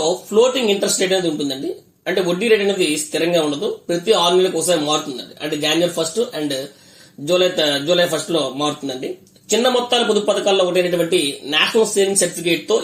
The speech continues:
ఈ వడ్డీ రేట్లనే ముడిపడి ఉంటాయండి. అంటే ఎన్ఎస్సీ వడ్డీ రేటు పెంచితే ఈ బాండ్స్ వడ్డీ రేటు పెరుగుతుంది, ఎన్ఎస్సీ వడ్డీ రేటు తగ్గిస్తే ఈ బాండ్స్ వడ్డీ రేటును తగ్గుతుంది. Right now మనం చూసుకున్నట్లయితే ఎన్ఎస్సీ వడ్డీ రేటు సెవెన్ పాయింట్ సెవెన్ పర్సెంట్ ఉందండి. అప్పుడు ఈ బాండ్ రేటు ఏ విధంగా ఉంటుందంటే సెవెన్ పాయింట్ సెవెన్ పర్సెంట్ ప్లస్ జీరో పాయింట్ త్రీ ఫైవ్,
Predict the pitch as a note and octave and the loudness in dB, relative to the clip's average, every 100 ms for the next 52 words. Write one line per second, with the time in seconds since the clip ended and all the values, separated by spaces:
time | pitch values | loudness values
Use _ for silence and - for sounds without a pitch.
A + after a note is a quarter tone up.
0 | E3 D#3+ E3 F3+ F3+ E3+ D#3 D#3 D#3+ D3 | 0 -2 2 2 2 0 -2 -2 -2 -4
1 | C#3 C3+ D3 A3+ - - - E3+ E3 F3+ | -6 -6 -8 -10 -12 -20 -10 -2 2 2
2 | G#3 G#3 F3 F3 F#3+ F3 F3 F3 - B3+ | 2 0 0 2 2 2 -2 -2 0 -2
3 | - - _ _ F3 D#3+ E3 F3+ E3+ D#3+ | -2 -14 _ _ -6 -2 0 0 -2 -4
4 | D3+ D3 D3 C#3+ C#3+ D3+ - D#3+ G3+ F#3 | -4 -4 -6 -4 -4 -4 -4 -2 0 0
5 | E3 F3+ F3 D#3+ D#3 F3 A#3+ F3+ D3+ D3+ | 0 0 0 -2 -4 -2 -2 -2 -4 -2
6 | D#3+ D#3 D3 D3+ D3+ F3+ C3+ C3 A#2+ G2 | -2 -2 -4 -4 -4 -6 -8 -12 -16 -16
7 | - _ - _ - - - - G#3 A3+ | -18 _ -20 _ -20 -20 -10 0 0 2
8 | C4 G#3 G3+ G3+ G#3 F#3+ G3 F3 G3 G3+ | 2 2 0 0 0 0 0 0 0 2
9 | F3 F3 F3 F3 D3+ C#3+ - F#3+ F#3+ G3+ | 2 2 0 0 -2 -2 -4 0 0 0
10 | G#3 G3+ F3+ E3+ D#3+ D#3 D#3+ C3+ C3 G#3+ | 0 2 2 0 -2 -4 -4 -6 -8 -8
11 | - F3+ F3+ G#3 F#3+ D#3 F#3 G#3 G#3 F3+ | -6 -4 -2 0 0 2 2 2 0 0
12 | F3+ F3 D#3 C#3+ C3+ - - - F3+ F#3+ | 2 0 0 -2 -6 -6 -6 -4 -2 0
13 | G3+ G3+ - E3+ F3+ F#3 G3+ A3+ - F3+ | 0 0 -2 -2 -4 -4 -4 -6 -4 -4
14 | D#3+ F#3 F#3 F3 E3 D3+ C#3 | 2 2 2 0 -2 -6 -6